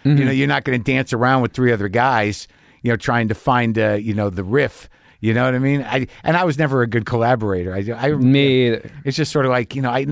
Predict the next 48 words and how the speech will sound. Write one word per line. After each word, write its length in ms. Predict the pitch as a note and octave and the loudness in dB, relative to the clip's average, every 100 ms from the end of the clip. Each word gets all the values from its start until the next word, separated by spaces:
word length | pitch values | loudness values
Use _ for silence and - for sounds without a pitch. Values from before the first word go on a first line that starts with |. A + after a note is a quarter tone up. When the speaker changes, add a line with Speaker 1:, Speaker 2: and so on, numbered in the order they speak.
| - | -2
Speaker 2:
I 120 | D#3 | 0
know 200 | D#3+ F3 | 2 4
what, 240 | D#3+ C#3 - - _ - | 4 2 -2 -14 _ -2
I 80 | |
know 140 | D#3 F#3 | 0 2
what 120 | D#3 | 0
stand-up 360 | - E3+ D3+ B2 | 0 0 0 0
is. 100 | B2 | 0
Just 220 | D#3+ C3 | 0 2
me. 280 | D3 D#3 D#3 | 2 2 2
I 100 | C3+ | 2
go 140 | C#3 C3+ | 0 2
do 160 | C#3 | 2
the 100 | B2+ | 0
thing. 360 | B2 C#3 G2 D2+ - - | 0 -2 -2 -6 -14 -2
I 40 | |
Speaker 1:
Mm-hmm. 140 | C#3+ C3+ | 0 2
Speaker 2:
don't, 160 | C3+ | 0
no 100 | C3 | 0
one 160 | D3 D3+ | 0 2
else 180 | C#3 - | 0 -2
is 120 | G#2+ | -4
showing 320 | - A#2+ A#2 | -2 -2 0
up. 200 | A2 A2 - - | -2 -2 -8 -8
There's 160 | - B2+ | -2 0
a 80 | A#2 | 0
mic 300 | B2+ C#3+ - | 0 0 0
there. 240 | C#3+ C3 | 2 2
I'm 140 | B2 B2 | 2 0
good. 340 | B2 F2 D#2 - | 0 -2 -6 -8
Speaker 1:
Yeah. 320 | A#2+ A#2+ G2 | 2 2 2
Speaker 2:
Yeah. 280 | A2+ A2+ E2+ - _ _ | 0 -2 -2 -8 _ _
Speaker 1:
I 80 | - | 0
like 240 | C3+ C3 - | 2 2 2
that. 260 | A2+ G2 - | 0 0 -2
I 220 | C3 D3 | 0 2
Speaker 2:
Yeah. 60 | D3 | 4
Speaker 1:
always 300 | D3 D3 B2 | 4 4 4
like 240 | C3 A#2+ C3 | 2 2 2
Speaker 2:
It's, 80 | |
Speaker 1:
the 120 | C3+ A#2 | 2 2
Speaker 2:
I 60 | |
think 200 | D3+ E3+ | 0 -4
it's 120 | C3+ - | -4 -6
a 40 | |
control 400 | - G2 G2 F#2 | -6 -4 -2 -4
thing 240 | - E2 | -4 -6
again. 320 | D2+ D2+ D2 | -8 -10 -14